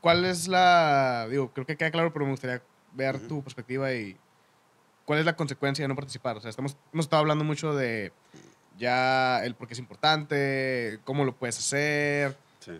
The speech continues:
Speaker 1: eh, cómo liderear, el, la parte que yo creo que es sumamente complicado ese tema. Pero,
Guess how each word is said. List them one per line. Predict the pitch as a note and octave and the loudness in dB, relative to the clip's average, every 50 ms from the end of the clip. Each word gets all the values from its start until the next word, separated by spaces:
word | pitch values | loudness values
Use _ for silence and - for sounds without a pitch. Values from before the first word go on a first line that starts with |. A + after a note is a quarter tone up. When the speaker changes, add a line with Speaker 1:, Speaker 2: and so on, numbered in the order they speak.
| - - | -14 -12
Speaker 1:
eh, | A#2 A2 - | -14 -12 -12
cómo | - B2 C3+ C#3+ | -8 -4 -2 0
liderear, | D3 C#3 B2+ A#2 A#2 A#2+ B2+ C#3+ D3+ D#3+ D#3+ D#3 | 0 0 0 0 -2 2 4 6 6 6 6 4
el, | D3 C#3+ C3+ B2 B2+ | 2 0 0 -2 -4
la | C3+ | -6
parte | - C#3 C3+ C3+ C#3+ | -4 -6 -8 -8 -8
que | C3+ - A#2+ | -10 -8 -8
yo | A#2+ | -8
creo | A#2+ A#2+ | -8 -8
que | C3 B2+ | -10 -10
es | - | -8
sumamente | - - - - - D#3+ C#3 - _ _ - C#3 C3+ C3+ C3 B2+ C#3 | -8 -10 -12 -10 -8 -8 -8 -8 _ _ -6 -4 -4 -4 -4 -6 -6
complicado | - C3+ B2 - A2+ - - A#2+ A#2+ B2 | -8 -10 -10 -10 -10 -6 -4 -4 -4 -4
ese | B2 C3 | -6 -6
tema. | - C3 B2+ C3 B2+ B2 - _ _ _ _ _ _ _ _ _ _ - | -8 -6 -6 -6 -6 -8 -10 _ _ _ _ _ _ _ _ _ _ 0
Pero, | C3+ C3+ C3+ C3+ C3+ C3+ C3 B2+ B2+ A#2+ A2+ G#2+ F#2+ - | 2 4 4 4 4 2 2 2 0 0 -2 -2 -6 -8